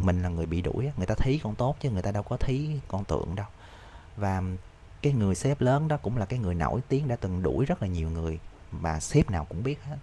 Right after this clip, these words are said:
Nhưng mà cuối cùng người ta vẫn thí con, con tốt chứ người ta đâu có thí con tượng đâu. Thì bài ở đây lên bốn tiền và sáu kiếm đó là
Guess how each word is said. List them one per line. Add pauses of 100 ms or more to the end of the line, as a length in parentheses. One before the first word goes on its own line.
(220)
Nhưng
mà
cuối
cùng
người
ta (100)
vẫn
thí
con,
con
tốt
chứ
người
ta
đâu
có
thí
con
tượng
đâu. (460)
Thì
bài
ở
đây
lên
bốn
tiền (560)
và
sáu
kiếm
đó
là